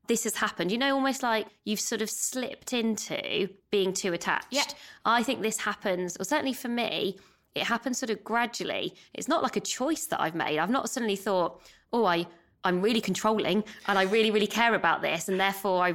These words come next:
Speaker 1: really over-identify with what I'm working on." You sort of get, I think you get more and more attached to something over time.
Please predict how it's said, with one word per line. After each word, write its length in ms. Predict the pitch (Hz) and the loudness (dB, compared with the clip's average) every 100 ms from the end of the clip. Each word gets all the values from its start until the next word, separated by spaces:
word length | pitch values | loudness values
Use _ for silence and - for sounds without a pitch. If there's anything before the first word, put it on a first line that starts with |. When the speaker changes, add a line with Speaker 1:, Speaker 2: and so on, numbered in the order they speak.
| 165 | -2
Speaker 1:
really 220 | 190 196 196 | -2 0 4
over-identify 760 | 196 185 175 190 190 - 165 170 | 2 2 2 2 -2 -2 0 0
with 140 | 165 | -2
what 160 | - 185 | -2 2
I'm 160 | 180 180 | 2 2
working 460 | 220 226 - 170 | 2 2 -2 -4
on." 220 | - 185 190 - - _ _ | 0 0 -2 -10 -20 _ _
You 100 | 196 | -4
sort 220 | 196 269 254 | -2 0 0
of 100 | 214 | 0
get, 140 | - | 0
I 80 | 196 | 0
think 220 | 262 - | -2 -2
you 180 | 226 185 - _ - | -4 -4 -10 _ -2
get 160 | 180 | -2
more 180 | 185 214 | 0 0
and 80 | 240 | 2
more 120 | 254 | 2
attached 360 | 262 254 - - | 0 -2 -4 -4
to 60 | |
something 280 | - 202 208 | -6 -4 -2
over 180 | 196 190 | -2 -4
time. 500 | 196 214 - - | -4 0 0 0